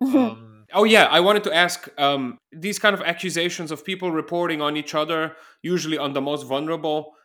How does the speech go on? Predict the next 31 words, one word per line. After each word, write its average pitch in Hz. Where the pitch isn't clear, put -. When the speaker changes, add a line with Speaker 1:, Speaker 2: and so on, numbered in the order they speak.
Speaker 2:
as 131
you 139
said, 139
w-, 143
was 147
this 175
happening 180
throughout 165
medieval, 175
uh, 160
period, 196
or 151
is 233
Speaker 1:
No, 220
Speaker 2:
this 156
something 240
that 247
Speaker 1:
actually, 226
Speaker 2:
also 147
comes 135
later 127
on? 107
Speaker 1:
actually, 285
as 214
I 226
said, 214
in 214
the 208
case 214
of 226
heresies, 214